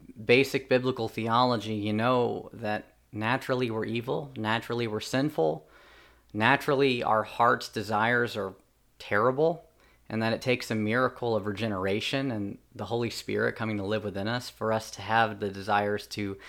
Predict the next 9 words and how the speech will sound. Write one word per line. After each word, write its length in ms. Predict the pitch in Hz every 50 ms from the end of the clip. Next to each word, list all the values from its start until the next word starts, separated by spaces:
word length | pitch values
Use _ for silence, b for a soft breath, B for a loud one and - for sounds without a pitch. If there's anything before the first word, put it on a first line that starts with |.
| B B B B B
please 320 | - - 127 123 120 113
God 380 | 107 123 113 113 113 113 113 107
and 220 | 104 98 98 92 - B B B B
manifest 760 | 104 107 117 139 160 160 139 - - 107 98 - - -
real 400 | 117 117 156 185 175 156 123 113
good 400 | 101 101 104 143 160 156 - -
things, 560 | - 110 101 95 92 92 92 - - - - - b b b b b
moral 400 | 135 147 160 165 156 139 123 110
things. 600 | - - 110 98 95 95 95 101 - - -